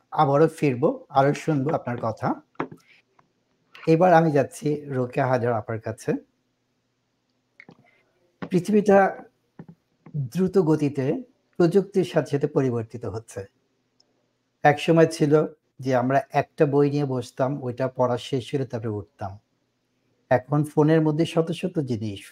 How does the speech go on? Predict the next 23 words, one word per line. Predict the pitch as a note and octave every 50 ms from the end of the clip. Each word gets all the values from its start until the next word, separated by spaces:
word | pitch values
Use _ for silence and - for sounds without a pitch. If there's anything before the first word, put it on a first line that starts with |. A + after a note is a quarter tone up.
| _ _
শত | - D3 B2+ A2+
শত | - - C#3 C3+ D3
চ্যানেল, | C3 - - C#3 A#2+ A2+ A#2 A#2+ B2 C3 B2+ B2+
টিভি, | B2 - - - B2 A#2 A2+ A2 B2+ B2 B2 B2 B2 B2+ - _ _ _ _ _ _ _ _ _ _ _
কোথায় | - F3 F3 F3 - F3+ E3+ E3+ E3+ E3+
কত | D#3+ D3+ D3+ D3+
অনুষ্ঠান | C#3+ C3+ C#3 B2+ - - - C3+ B2+
হচ্ছে। | A2 B2 A#2 - - - - A2 G#2+ _ _ _ _ _ _ _ _ _ _ _ _ _ _ _ _ _ _ _ _ _ _ _ _ _ _ _ _ _ _ _ _ _ _ _ _ _ _ _ _ _ _ _ _ _ _ _ _ _ _ _ _ _ _ _
আগে | - D3+ D#3 D#3 E3+ F#3 F#3 F3
যে, | E3 D#3+ E3 E3 E3 D#3+ - -
যে | C#3 C#3+ D3+ D3+
পরিমাণ | D3+ D#3 D#3 D3+ D3 D3 D3 C#3+
মানুষ | C3+ C3 C3 C3 C3 A#2+ - C3+
বই | B2+ A2+ B2 C3 C3
পড়তো, | B2 - C#3 A#2+ A2 - - - A2 A#2+ - _ _ _ _ -
এখন | C3 G#2+ - C3 B2 B2
অনেকে | B2+ B2+ B2 A#2+ A#2 C#3+ B2
বলছে | A#2 A#2+ A#2 A2+ - - - A2+ G#2+ - _ _ _ _ _ _ _ _ _ _ -
যে | B2 B2 A#2 A#2 A2+
সেই | - - C3+ B2+
পরিমাণ | - C#3 B2+ B2 B2 B2 A#2+
মানুষ | A2+ A2+ A2+ A2 G#2+ F#2+ A2+
বই | A2+ A2+ G#2+ A2